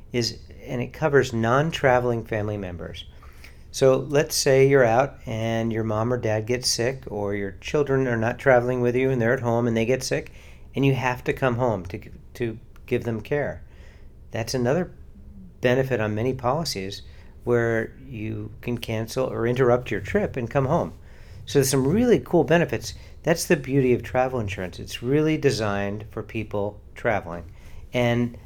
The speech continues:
they've made every attempt to try to create these policies to fit in to all the areas where these, these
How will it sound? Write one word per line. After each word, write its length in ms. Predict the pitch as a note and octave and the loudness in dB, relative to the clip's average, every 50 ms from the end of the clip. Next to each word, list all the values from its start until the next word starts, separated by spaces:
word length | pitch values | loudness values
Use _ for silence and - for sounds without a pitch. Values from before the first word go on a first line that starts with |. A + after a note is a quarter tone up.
| - - - | -18 -8 -2
they've 280 | - C3 C3 C3 - - - - - - - - - - - - | 0 0 0 0 -4 -12 -18 -20 -20 -20 -20 -20 -20 -20 -20 -10
made 260 | - C3 C3+ C3+ C3+ C3+ | -2 2 2 2 2 4
every 340 | - D3 D#3 E3 F3 C#3+ B2 | 4 2 4 6 4 4 4
attempt 480 | G#2+ - - B2 A2+ G#2+ G#2+ G#2+ - | 2 0 -2 -4 -4 -4 -4 -8 -12
to 100 | - - | -14 -14
try 480 | - - - - B2 A#2 A#2 A#2 A#2+ A#2 | -12 -12 -6 0 2 2 4 4 2 0
to 220 | A#2 - - - | -2 -4 -8 -10
create 300 | C3 - - A#2+ A2 G#2+ | -8 -4 -2 -2 -2 -2
these 180 | - A#2+ G#2+ - | -2 -4 -4 -4
policies 580 | - - G#2 G2+ G2+ G2+ - - A2 G#2 G2+ - - - - - - - | -6 -2 0 0 0 0 -4 -6 -6 -6 -8 -8 -12 -14 -12 -12 -4 -4
to 80 | - | -4
fit 320 | - - - F3 F3+ F3 E3+ | -4 -4 0 0 2 2 4
in 280 | D#3+ D3 C3 G#2 F2 - - - - - - - - - - - - - - - - - - - - | 2 2 2 0 -4 -8 -14 -18 -20 -20 -20 -20 -20 -20 -20 -20 -20 -20 -20 -20 -20 -20 -20 -14 -8
to 120 | - C#3+ | -6 -6
all 400 | - - A#2 B2 C3 C3+ C#3 C#3+ | -2 2 4 6 8 8 8 8
the 160 | C3 C3+ C3 | 8 6 4
areas 500 | B2 A#2+ A#2 A#2 A#2+ A#2 A2+ A2+ G#2+ - | 4 4 4 6 6 6 4 4 0 -2
where 200 | - A#2+ A2 A2 | -2 0 0 0
these, 360 | G#2 A2 A2 G#2+ G2+ - - C3+ C3 C3 A#2+ G#2+ | 0 0 -2 -2 -2 -6 -6 -8 -10 -10 -10 -6
these 300 | A2+ A2+ G#2+ G#2+ - | -6 -6 -6 -6 -8